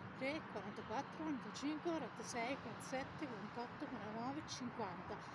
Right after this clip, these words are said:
Io sto continuando a molleggiare e a massaggiare dietro zona lombare e a respirare in modo regolare. Ora ne conterò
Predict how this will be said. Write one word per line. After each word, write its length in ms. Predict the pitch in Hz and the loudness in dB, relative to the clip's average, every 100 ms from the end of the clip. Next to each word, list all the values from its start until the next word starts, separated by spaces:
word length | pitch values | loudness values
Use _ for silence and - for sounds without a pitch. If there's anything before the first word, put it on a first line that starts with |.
| - - | -6 6
Io 160 | 370 427 | 8 8
sto 260 | - 285 | 8 4
continuando 960 | 262 262 214 285 294 330 277 220 208 208 | 6 2 4 4 6 6 6 4 4 4
a 40 | |
molleggiare 1040 | 208 233 277 254 247 214 254 220 214 208 220 | 4 4 6 6 2 4 6 6 6 4 8
e 80 | |
a 100 | 302 | 8
massaggiare 1040 | 294 254 262 - 233 202 262 294 254 214 208 | 8 6 4 2 2 4 6 8 8 6 2
dietro 500 | 202 269 247 233 220 208 | 4 4 4 2 -2 0
zona 260 | 226 247 208 | 4 4 2
lombare 680 | 214 208 196 180 214 302 - - - - - - | 0 2 2 4 4 2 0 -6 -8 -8 -6 10
e 100 | 349 | 12
a 60 | |
respirare 680 | 339 349 - 339 359 302 233 | 12 8 6 8 10 10 8
in 120 | 226 | 6
modo 360 | 226 294 294 247 | 6 6 6 6
regolare. 720 | 247 226 254 226 185 190 240 311 - - - - - - | 6 6 6 8 6 6 6 4 -2 -8 -6 -6 -6 6
Ora 220 | 403 440 | 8 10
ne 120 | 370 | 8
conterò 540 | 330 320 294 381 320 | 8 8 8 10 10